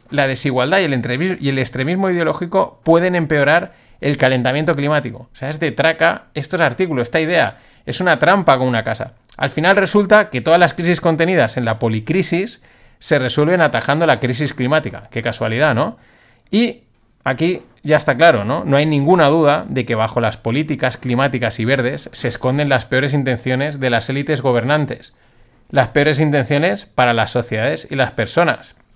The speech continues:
Pero bueno, seguiremos contándolo.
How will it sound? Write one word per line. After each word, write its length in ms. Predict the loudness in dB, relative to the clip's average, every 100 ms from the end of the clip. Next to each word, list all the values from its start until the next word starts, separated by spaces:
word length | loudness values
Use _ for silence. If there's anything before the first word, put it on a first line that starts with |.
| _ _ -16 _ _ _ _ _ _ _ _ _
Pero 160 | 4
bueno, 300 | 4 4 -2 _ _
seguiremos 460 | -6 -2 0 0 2
contándolo. 640 | 2 4 4 4 2 -2